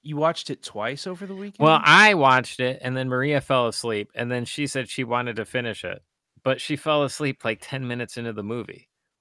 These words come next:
Speaker 2: so round
Speaker 1: Man.
Speaker 2: two in the same weekend.
Speaker 1: And this is who, and this is who you've chosen?
Speaker 2: Yeah,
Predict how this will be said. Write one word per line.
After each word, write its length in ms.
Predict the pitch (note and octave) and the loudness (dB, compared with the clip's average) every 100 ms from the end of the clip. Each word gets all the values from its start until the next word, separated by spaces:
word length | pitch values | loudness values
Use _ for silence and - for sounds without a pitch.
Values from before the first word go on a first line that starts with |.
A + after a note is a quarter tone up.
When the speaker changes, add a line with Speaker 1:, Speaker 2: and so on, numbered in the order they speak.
| _ | _
Speaker 2:
so 500 | - G2 F2 F2+ F2+ _ _ _ _ _ _ _ - | -8 -6 -6 -10 -18 _ _ _ _ _ _ _ 0
round 300 | A2 C3+ D3 | 2 2 0
Speaker 1:
Man. 0 | |
Speaker 2:
two 340 | D3 D#2+ - F#2+ | -4 -4 -8 -12
in 80 | |
the 80 | F2+ | -14
same 260 | - A#2 A2+ | -10 -10 -8
weekend. 180 | A#2 - | -12 -12
Speaker 1:
And 100 | B2+ | -10
this 160 | C#3+ | -8
is 120 | E3+ G3 | -8 -6
who, 80 | |
and 160 | G3+ D3+ | -4 -4
this 160 | D#3+ F#3 | -4 -4
is 120 | - | -6
who 60 | G3+ | -6
you've 220 | F#3 - | -6 -8
chosen? 580 | D#3+ D#3+ E3 F#3+ G3 - | -6 -4 -6 -10 -12 -12
Speaker 2:
Yeah, 300 | G2+ F2+ | -10 -10